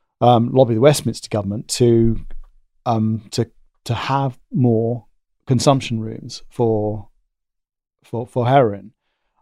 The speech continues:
I mean, the other argument I can see supporting your case around marijuana is,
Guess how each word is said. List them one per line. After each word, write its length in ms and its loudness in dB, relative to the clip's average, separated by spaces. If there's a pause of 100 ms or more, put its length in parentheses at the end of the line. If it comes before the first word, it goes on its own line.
I 80 2
mean, 160 4
the 80 6
other 180 6
argument 380 2
I 60 -10
can 120 -14
see 220 -4
supporting 840 -6
your 200 -6
case 280 -4
around 260 -4
marijuana 640 0
is, 240 -8